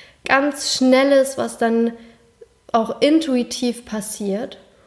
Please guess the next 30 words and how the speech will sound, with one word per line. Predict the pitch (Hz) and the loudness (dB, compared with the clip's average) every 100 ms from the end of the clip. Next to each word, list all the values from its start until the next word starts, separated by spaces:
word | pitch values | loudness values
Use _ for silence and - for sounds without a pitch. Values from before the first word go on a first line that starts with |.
| _ _ _ | _ _ _
Und | 240 240 233 233 | 0 2 2 2
dann | 220 240 262 | 2 2 4
wandere | 233 277 320 294 247 | 4 6 6 6 4
ich | 247 - | 2 -2
zurück | - 220 214 247 - - - | -2 0 0 -2 -4 -20 -8
ins | 240 214 208 | -4 -2 -4
Badezimmer. | - 202 208 202 - 190 190 214 320 - _ _ _ _ _ _ _ - - - | -4 -2 -2 -4 -6 -6 -4 -4 -8 -12 _ _ _ _ _ _ _ -18 -16 -4
Da | 220 214 214 | 0 0 -2
steht | - 262 262 | 0 2 2
dann | 233 | 0
schon | 233 226 226 | 0 0 0
mein | 220 214 208 214 202 - | 0 0 0 -2 -4 -4
Kokosöl | - 285 285 214 - 202 196 | 0 2 0 -4 -2 0 0
bereit. | 196 190 202 269 - - - - - - | -2 -4 -2 -4 -6 -12 -20 -20 -20 -6
Und | - 226 226 | 0 2 4
dann, | 226 226 226 | 4 4 2
äh, | 220 220 214 208 214 214 226 226 220 - _ | 2 0 0 0 -2 -4 -8 -12 -16 -18 _
mache | 214 202 | 0 0
ich | 196 - | -2 -2
Öl | 240 277 320 | 0 2 0
ziehen. | - 311 311 359 370 285 | -2 0 2 2 2 -2
Also | 226 214 202 202 202 | -2 -2 0 0 0
dieses | 196 196 196 196 | 0 -2 -2 -6
Kokosöl | - 247 254 262 247 247 226 226 226 - - | -4 -4 -2 -6 0 2 2 0 -6 -18 -4
bewegt | 220 196 226 277 - | 0 4 4 2 -2
man | 240 226 214 | -4 -2 -2
dann | 208 214 214 | -2 -2 2
mehrere | 240 262 247 233 | 2 4 2 0
Minuten | 220 220 233 277 254 | -2 0 -2 -2 -2
lang | 240 220 | -2 -2